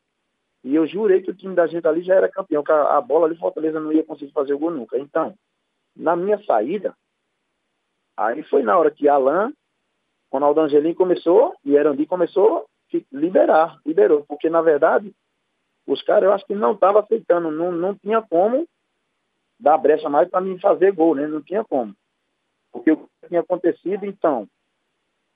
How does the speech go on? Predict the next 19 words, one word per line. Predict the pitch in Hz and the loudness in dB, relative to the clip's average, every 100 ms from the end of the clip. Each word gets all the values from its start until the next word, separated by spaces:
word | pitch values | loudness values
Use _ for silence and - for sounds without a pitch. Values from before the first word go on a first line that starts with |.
| _ _ _ _ | _ _ _ _
é, | 117 113 113 110 110 101 98 - _ _ _ - | -4 0 2 2 2 0 -4 -10 _ _ _ -2
eu | 156 | 2
acho | 170 - | 2 0
que | |
o | 185 | -6
time | 202 196 | -4 -2
da | 185 | 0
gente | 202 | 2
deu | 208 | 4
uma | 214 | 4
relaxada, | 220 240 285 - 185 175 | 4 2 2 4 4 4
na | 147 | 2
verdade, | 135 127 113 123 110 | 2 2 2 0 0
né? | 131 _ _ | -10 _ _
Deu | 135 165 | 2 2
uma | |
relaxada, | 160 185 196 - 151 | 2 2 2 2 0
na | 151 | 0
verdade. | 143 135 92 87 | 2 2 0 -10